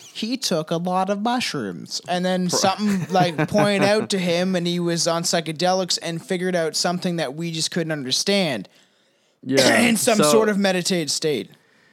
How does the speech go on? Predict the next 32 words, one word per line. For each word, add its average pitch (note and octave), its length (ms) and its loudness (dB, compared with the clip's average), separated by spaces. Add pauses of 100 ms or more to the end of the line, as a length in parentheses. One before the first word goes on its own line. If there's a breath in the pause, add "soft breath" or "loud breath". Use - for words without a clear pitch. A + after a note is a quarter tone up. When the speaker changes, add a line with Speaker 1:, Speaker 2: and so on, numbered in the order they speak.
(320 soft breath)
Speaker 2:
So D#3 280 0
even G#3+ 360 0
Edward's E3 560 0
stated C#3+ 400 -2
inspiration, B2+ 1000 -2
his A#2 200 -8
Sweet - 260 -10
Sixteen, D3+ 760 -6 (480 soft breath)
has C3+ 260 0
been C3+ 380 -2
brought C3+ 300 0
to C#3 100 -8
question B2+ 420 -4
by A#2 140 0
those A2+ 200 -2
investigating G#2 640 -4
his A#2 140 -6
work. D#3 420 -4 (180)
And A#2 200 -2
some D3+ 340 -2
have B2+ 180 0
speculated C3 500 -2
that A2+ 100 -4
the G#2+ 80 -4
title A#2+ 420 0
is, G#2+ 140 -4
of G#2 160 -4
re-, A#2+ 180 0
again, A#2 460 -2
like A2 140 0
I A2 40 2
said, A2 320 -4